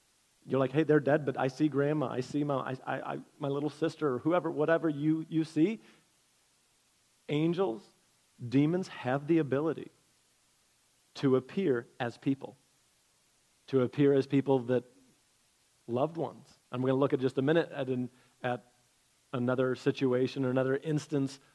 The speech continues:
of that. Those things are real, but here's what it's not. It is not your loved one or your relative coming back to talk to you.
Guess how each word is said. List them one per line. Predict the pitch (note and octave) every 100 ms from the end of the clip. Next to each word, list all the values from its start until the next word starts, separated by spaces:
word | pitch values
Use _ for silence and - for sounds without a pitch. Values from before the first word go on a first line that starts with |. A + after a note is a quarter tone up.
| _ -
of | C3+ C3 B2 A#2
that. | C3+ A2 - _ -
Those | A#2 C#3 F3+
things | F3+ F3+ E3 D#3+
are | - D#3
real, | D#3 E3+ E3
but | C3+
here's | - - G3 B3 D#3
what | D#3
it's | D3+ C#3+ -
not. | C3+ B2 C3+ C3 - - - _ _ _ _ _ _ _ _ -
It | C#3
is | C3+ B2+ -
not | A#2+ A#2 B2 C3+ F#3+ - _ _ _ _ _ _ _ _ -
your | B2
loved | A2+ A2 B2 C3
one | D#3 E3
or |
your | D3
relative | C#3+ C#3+ B2 A#2
coming | - B2 B2
back | A2+ -
to | A#2+
talk | - A2+ -
to | -
you. | A2+